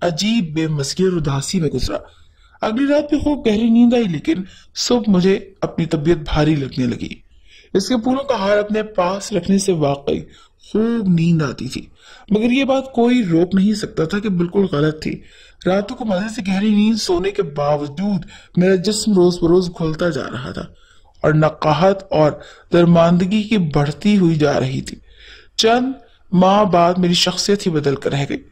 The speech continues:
मैं खुद को एक बदली बदली सी अजनबी लड़की महसूस करने लगी।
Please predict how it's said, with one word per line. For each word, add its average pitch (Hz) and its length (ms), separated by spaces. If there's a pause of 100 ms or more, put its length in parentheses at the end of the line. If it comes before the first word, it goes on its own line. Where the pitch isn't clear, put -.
(440)
मैं 196 100
खुद 208 200
को 262 120
एक 247 140
बदली 175 260
बदली 190 320
सी 214 160
अजनबी 170 340
लड़की 160 260
महसूस 160 400
करने 131 300
लगी। - 320